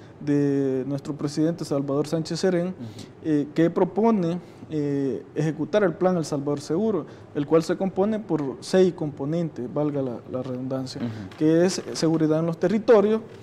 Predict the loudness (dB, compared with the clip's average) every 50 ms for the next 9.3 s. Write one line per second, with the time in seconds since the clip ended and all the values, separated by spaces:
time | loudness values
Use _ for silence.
0 | -20 -20 -20 -20 -12 -4 2 4 6 6 8 6 6 6 4 4 2 -2 -4 -4
1 | -6 -4 -2 0 0 0 0 2 2 2 4 6 6 4 4 2 2 2 4 4
2 | 4 4 2 0 -4 -6 -6 -2 0 0 2 2 0 0 -2 -4 -2 -2 -2 0
3 | 0 0 0 0 0 -2 -2 0 2 2 4 4 4 2 2 0 -4 -6 -10 -8
4 | -6 -6 -4 -2 0 0 0 2 2 2 4 4 6 8 6 6 6 2 -4 -4
5 | -4 -6 -6 -6 -8 -4 -2 -2 -2 -2 0 0 2 4 4 6 6 4 4 2
6 | 0 2 2 4 4 4 2 2 0 -2 -4 -4 -4 -2 -2 -2 -2 -2 -2 0
7 | 0 2 0 0 -2 -4 -4 -4 -4 -6 -8 -10 -6 -2 0 2 2 2 0 -2
8 | -2 -4 -6 -6 -4 -4 -4 -2 -2 -2 0 0 0 0 0 0 0 0 2 4
9 | 6 8 8 6 4